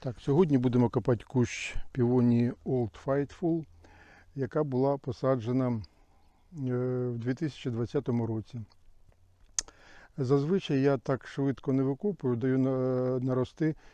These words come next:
хоча б три роки. Але, е, це перший мій досвід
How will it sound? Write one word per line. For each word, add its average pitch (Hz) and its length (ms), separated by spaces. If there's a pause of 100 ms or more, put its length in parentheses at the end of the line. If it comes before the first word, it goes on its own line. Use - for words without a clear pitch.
(100)
хоча 139 340
б - 20
три 143 220
роки. 120 380 (640)
Але, 143 460
е, 127 260
це 143 460 (500)
перший 147 360
мій 127 160
досвід 120 540